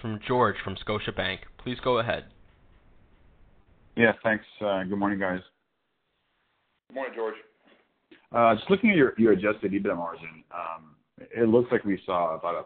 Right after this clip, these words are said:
Speaker 2: hundred basis points plus contraction quarter over quarter. I, is that just mix? Uh, can you maybe talk to what happened there? And I guess, you know, looking at the margins, would you expect continued pressure in the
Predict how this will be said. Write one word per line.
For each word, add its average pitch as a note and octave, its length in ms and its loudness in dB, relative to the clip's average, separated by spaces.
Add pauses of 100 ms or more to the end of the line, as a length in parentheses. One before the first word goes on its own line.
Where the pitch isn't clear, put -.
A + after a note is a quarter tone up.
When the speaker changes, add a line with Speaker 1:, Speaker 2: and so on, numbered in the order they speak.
Speaker 2:
hundred E2 320 -8 (160)
basis D#2 340 -10
points D#2 260 -8
plus D#2 180 -2 (140)
contraction E2+ 680 -2 (500)
quarter A2+ 240 6
over G#2+ 160 0
quarter. A2 560 -2
I, A2 40 -8 (140)
is G#2 80 -4
that D3 200 -2
just C#3+ 240 -6
mix? G#2+ 280 -4 (440)
Uh, G2 160 -8 (120)
can A#2 100 0
you A#2+ 40 4
maybe C3+ 180 6
talk G#2 280 2
to G2 60 -6
what F#2+ 120 -4
happened F#2 300 -6
there? F2+ 200 -4
And F2 120 -10 (680)
I A2 40 -8
guess, C#3+ 140 -2 (360)
you A2 100 -4
know, F2+ 160 -2
looking A#2 340 -4
at G2+ 60 -4
the F#2+ 60 -6
margins, F#2 580 -4 (260)
would F#2+ 140 -8
you G2 100 -4
expect G#2 420 -2
continued G2+ 480 -6
pressure G#2+ 400 -4
in G#2+ 100 0
the G2+ 60 -2